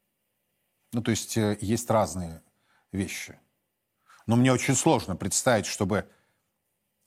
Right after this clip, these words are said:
в период Великой Отечественной войны нечто подобное выплёскивалось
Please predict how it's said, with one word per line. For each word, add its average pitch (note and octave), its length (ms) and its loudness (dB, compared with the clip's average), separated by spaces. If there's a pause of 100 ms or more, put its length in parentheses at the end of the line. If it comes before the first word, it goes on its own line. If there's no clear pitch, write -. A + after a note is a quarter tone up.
(160)
в - 140 -16
период C3 320 4
Великой B2 340 4
Отечественной A2+ 440 2
войны B2 280 4
нечто G2 240 -4
подобное G#2+ 580 2
выплёскивалось A2 720 0